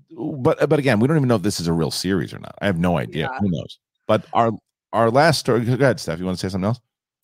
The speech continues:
Speaker 2: No, it's ju-, it's just true. Like, we look at Star Wars because it, uh, started with less movies and, um, less of a idea of how it could really branch. But if you look at it as a separate entity like Marvel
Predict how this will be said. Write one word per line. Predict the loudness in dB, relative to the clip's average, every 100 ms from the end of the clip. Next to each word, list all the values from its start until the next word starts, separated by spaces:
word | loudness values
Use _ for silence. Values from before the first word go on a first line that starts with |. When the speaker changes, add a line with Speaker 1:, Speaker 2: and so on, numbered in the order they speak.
| -18
Speaker 2:
No, | -8 0 2
it's | 2 -2
ju-, | -8 -4
it's | -4 -6 -14
just | -14 -14 -14
true. | -10 -8 -6 -4
Like, | -2 -4 -6
we | -6 -6
look | -4 -4 -2
at | -2 -2 -6
Star | -8 -4 -2 -2
Wars | -4 -4 -2 -4 -8 -12
because | -16 -8 -4 -4 -8 -10
it, | -10 -10 -8
uh, | -10 -8
started | -12 -4 -2 -2 -4 -8
with | -6 -4 -4 -8 -8
less | -2 -2 -4 -12
movies | -10 -8 -10 -10 -14 -12 -14 -14 -14
and, | -8 -6 -6 -8 -14 -20 _ _ _ _ -4
um, | 0 2 0 -6 -18 _ _ -20
less | -2 0 0 0
of | -2 0
a | 0 0 -2
idea | -4 -6 -10 -8 -4 0
of | 0 -2 -6
how | -4 -4 -2 -2 -4
it | -8
could | -16 -12
really | -10 -10
branch. | -12 -12 -10 -6 -6 -8 -12
But | -8
if | -8 -10
you | -16
look | -12 -12 -8
at | -6
it | -8 -8
as | -12 -12
a |
separate | -16 -8 -8 -6 -8 -6
entity | -10 -8 -12 -12 -14 -8
like | -4 -4 -6 -8
Marvel | -4 -2 -2 -6 -6 -4 -6